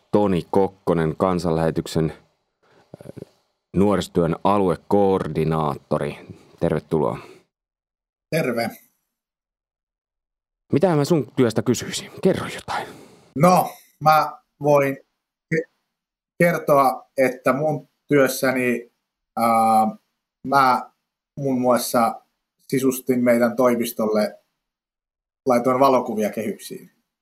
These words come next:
Speaker 2: ja niitä seinälle.
Speaker 1: <laughs> No, toi,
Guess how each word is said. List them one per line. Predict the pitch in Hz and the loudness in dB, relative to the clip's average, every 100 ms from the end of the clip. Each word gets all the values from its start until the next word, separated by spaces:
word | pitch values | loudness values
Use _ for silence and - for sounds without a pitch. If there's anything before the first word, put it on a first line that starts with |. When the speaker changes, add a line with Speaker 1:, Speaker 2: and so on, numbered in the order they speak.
| _ - | _ -6
Speaker 2:
ja | 214 | -4
niitä | 208 208 | -2 -4
seinälle. | - 196 90 185 - _ _ _ _ - - | -4 -4 -4 -8 -12 _ _ _ _ -8 -6
Speaker 1:
<laughs> | 494 - 523 330 571 - 494 _ - - - - 160 | -4 -2 -2 -2 -4 -10 -16 _ -20 -16 -16 -6 -4
No, | 160 - - - _ | -4 -6 -20 -20 _
toi, | 175 | 2